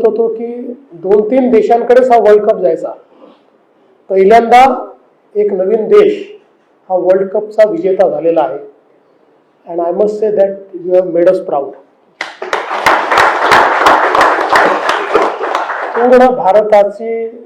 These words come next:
नजर ही अंतिम मॅचकडे लागलेली होती. खरं म्हणजे जेमीचं विशेष अभिनंदन केलं पाहिजे की सेमीफायनलमध्ये ज्या प्रकारे तिने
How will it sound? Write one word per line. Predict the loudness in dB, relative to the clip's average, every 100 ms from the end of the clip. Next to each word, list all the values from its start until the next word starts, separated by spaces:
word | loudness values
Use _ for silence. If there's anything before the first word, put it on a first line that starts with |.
| -20 -20 -10
नजर | 0 4 6 6 4 -4 -14 _ _ _ _ _ _ _ -8
ही | -4
अंतिम | -2 -2 -2
मॅचकडे | 0 0 0 0 0
लागलेली | 0 0 -2 -4
होती. | -6 -8 -12 -12 -20 _ _ _ _ _ _ _ _ _ _ -4
खरं | -2
म्हणजे | 0 2 2 0 -4 -8 -14 -6
जेमीचं | -2 0 0 0
विशेष | -2 -2 -2
अभिनंदन | 0 0 0 -2
केलं | -2 -2 0
पाहिजे | 0 0 -2
की | -4
सेमीफायनलमध्ये | -6 -4 -4 -2 -2 0 -2 -2 -2 -4 -8 -18 _ _ _ _ _ _ -12
ज्या | 0 0
प्रकारे | 2 2 4 4
तिने | 4 4 4